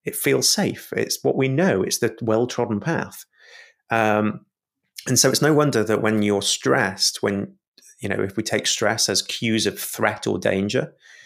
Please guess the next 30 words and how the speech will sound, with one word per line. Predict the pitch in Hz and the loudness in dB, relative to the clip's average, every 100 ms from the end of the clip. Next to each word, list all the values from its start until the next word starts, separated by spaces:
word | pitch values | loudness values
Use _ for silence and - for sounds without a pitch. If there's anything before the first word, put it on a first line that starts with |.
| - _ - | -20 _ -8
um, | 113 98 101 98 98 95 98 - - _ _ _ - | -2 0 2 2 0 -2 -4 -10 -20 _ _ _ -8
then | 110 107 107 101 104 101 - | 0 2 4 2 2 -2 -4
we | 107 110 | -2 -2
fall | - 131 117 | 2 4 4
into | 107 104 - | 4 2 0
these | 98 98 | 0 -2
patterns, | 98 113 110 - 104 98 | -2 -4 -6 -8 -6 -4
which | - - | -4 -4
are | - | -4
the | 101 | 0
well-trodden | 98 98 - 95 - | 2 0 -2 -4 -4
paths, | 120 - - - - - _ _ _ | -6 -6 -6 -4 -4 -6 _ _ _
the | - | -10
habitual | - 95 107 - - | -6 -2 -2 -2 -4
thinking. | 117 113 - - - - - _ | -4 -4 -8 -12 -20 -20 -20 _
But | - | -2
it's, | 117 - - - | 2 0 -2 -2
it's | 139 123 139 | -2 2 0
a | |
pretty | - - 190 190 | -2 0 2 2
poor | - 135 135 123 117 - _ - | -2 0 2 2 2 -2 _ -14
way | 117 110 110 107 104 98 | -4 2 4 4 2 0
of | 104 | -2
making | 107 101 104 - 95 | -2 0 -2 -4 -6
decisions. | 90 - - - - - | -4 -4 -4 -6 -6 -2
And | 120 | 0
if | 123 | 2
your | 139 151 131 - - | 2 4 2 -2 0
job | 117 104 113 95 - _ - | 4 4 4 0 -6 _ -2
is | 113 98 98 95 92 | 0 2 2 2 0